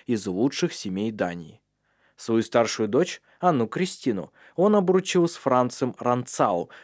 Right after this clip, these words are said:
занимавшим одно из самых высоких положений при дворе. Но молодым так и не суждено было дожить до свадьбы. Оба они внезапно умерли. Вторая дочь,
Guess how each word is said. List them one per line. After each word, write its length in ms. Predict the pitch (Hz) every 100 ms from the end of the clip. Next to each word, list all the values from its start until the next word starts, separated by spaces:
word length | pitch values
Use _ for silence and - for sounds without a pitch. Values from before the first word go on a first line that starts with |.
| -
занимавшим 760 | 110 107 101 110 156 - 113
одно 280 | 113 120 123
из 120 | 110
самых 340 | - 220 202 -
высоких 460 | 135 127 127 139
положений 600 | - 120 117 101 101 104
при 160 | 101 104
дворе. 400 | 101 110 98 - _ _ _ _ _ -
Но 140 | 131
молодым 500 | 147 165 180 233 233 -
так 180 | - 214
и 60 | 170
не 80 | 156
суждено 500 | - 131 139 185 190
было 240 | 160 151
дожить 340 | 131 113 123
до 120 | 120 113
свадьбы. 500 | - 104 98 95 92 _ _ _ -
Оба 320 | 104 107 123
они 240 | 156 165 -
внезапно 580 | 120 120 104 98 - 107
умерли. 500 | - 104 92 90 82 _ _ _ _ _ _ _ _ _ _ _ _ _ _ -
Вторая 400 | - 120 113 107
дочь, 320 | 131 170